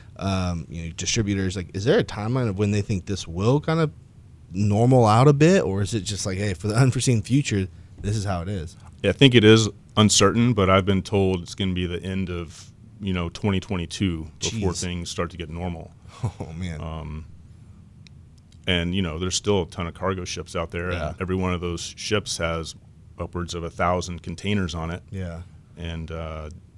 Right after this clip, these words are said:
Speaker 2: those have to get unloaded and get to their distribution facilities and then get sent off to wherever they
Speaker 1: Hmm.
Speaker 2: need to go. It's, it's a mess.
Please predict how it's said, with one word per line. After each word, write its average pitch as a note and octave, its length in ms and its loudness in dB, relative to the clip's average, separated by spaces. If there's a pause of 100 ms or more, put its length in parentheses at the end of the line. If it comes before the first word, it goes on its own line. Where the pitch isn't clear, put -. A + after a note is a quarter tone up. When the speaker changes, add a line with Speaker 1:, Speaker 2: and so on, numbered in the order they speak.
Speaker 2:
those F#2 220 -2
have F#2+ 140 -2
to F#2 80 -10
get E2+ 340 -4
unloaded F#2+ 580 -2
and E2+ 140 -8
get F#2+ 160 -8
to F#2+ 100 -8
their F2+ 140 -4
distribution F#2 640 -8
facilities G2 600 -4
and F2 140 -10
then F2 140 -8
get F2+ 220 -12
sent F#2+ 240 -8
off F#2 340 -6
to E2+ 200 -12
wherever F2 260 -6
they G2 40 0
Speaker 1:
Hmm. F2+ 80 -6
Speaker 2:
need F2+ 100 -6
to E2+ 80 -12
go. F#2+ 280 0
It's, - 240 -8
it's F2 160 -12
a F2+ 80 -10
mess. F#2 500 -6